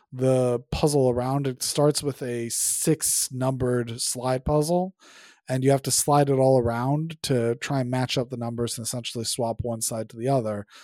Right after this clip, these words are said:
so that at that point in time, the curse is broken and you can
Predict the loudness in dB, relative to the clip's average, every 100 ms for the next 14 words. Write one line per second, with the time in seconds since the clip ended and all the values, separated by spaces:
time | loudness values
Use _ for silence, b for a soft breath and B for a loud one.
0 | B B -10 -2 -2 0 0 -2 -2 -4
1 | -6 -6 -8 -6 0 0 0 -6 0 6
2 | 6 6 -2 -4 -6 -6 -6 -8 -10